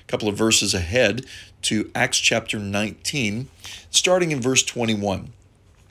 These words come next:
It said, "After these things finished, Paul purposed in the Spirit to go to Jerusalem, after he had passed through Macedonia and Achaia, saying,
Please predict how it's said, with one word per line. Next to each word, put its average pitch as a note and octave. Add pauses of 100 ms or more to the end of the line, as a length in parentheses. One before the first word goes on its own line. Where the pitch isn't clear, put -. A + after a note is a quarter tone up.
(160)
It -
said, G2
"After A2
these A2+
things G#2+
finished, D3
Paul C3+ (360)
purposed F3+
in E3
the D#3+
Spirit A2+
to G#2+
go A2
to G#2+
Jerusalem, G#2+ (600)
after A#2+
he G#2+
had G2
passed C#3+
through C3
Macedonia A2
and G#2+
Achaia, G#2+
saying, G2+